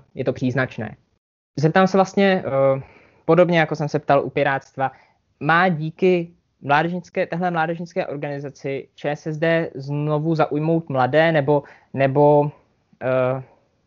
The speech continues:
lépe, lépe řečeno, eh, chytit nový dech, protože Č S S D ztrácí a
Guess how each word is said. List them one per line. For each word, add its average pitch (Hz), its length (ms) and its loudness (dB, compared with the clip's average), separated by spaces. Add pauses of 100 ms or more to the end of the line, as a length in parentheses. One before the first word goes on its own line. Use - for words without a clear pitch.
(100)
lépe, 147 540 0
lépe 139 300 -2
řečeno, 151 420 -2 (320)
eh, 127 360 -4
chytit 151 380 -2
nový 143 340 2
dech, 120 460 -4 (100)
protože 165 540 2 (720)
Č 165 140 0
S 143 140 -2
S 147 80 -2
D 151 120 2
ztrácí 135 640 -4 (380)
a 127 640 -2